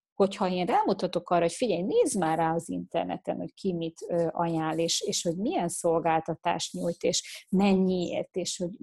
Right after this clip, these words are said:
mit is ad el valójában, mennyire nagy nulla dolgot ad el ahhoz képest, amit te csinálsz.”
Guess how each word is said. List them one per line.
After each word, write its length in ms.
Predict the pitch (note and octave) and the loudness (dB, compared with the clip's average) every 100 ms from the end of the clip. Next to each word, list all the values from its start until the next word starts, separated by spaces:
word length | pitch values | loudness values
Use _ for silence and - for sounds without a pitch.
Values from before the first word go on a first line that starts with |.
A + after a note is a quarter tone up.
| C#4 E4 F4 | -10 -10 -4
mit 200 | F#4+ - | -4 -2
is 160 | - | 0
ad 160 | G3 F3 | 0 2
el 160 | F3 | 2
valójában, 640 | F3 F3 E3+ E3+ E3 E3+ E3+ | 2 2 4 4 2 0 0
mennyire 420 | G3+ A3+ F3+ F3 | 0 -2 -2 -2
nagy 320 | F3 F3+ F3+ | -2 0 -2
nulla 400 | F3 F3+ F3+ E3 | -2 -2 -2 -2
dolgot 460 | D#3+ E3 E3 E3+ - | 2 2 2 0 -4
ad 160 | E3 | -6
el 100 | D#3+ | -4
ahhoz 300 | - F#3+ F#3+ - | -2 0 0 -2
képest, 440 | E3+ - E3+ - | -6 -4 -6 -4
amit 220 | E3+ E3 - | -4 -4 -6
te 120 | D#3+ | -8
csinálsz.” 600 | - E3+ E3+ - E3+ | -6 -8 -8 -8 -8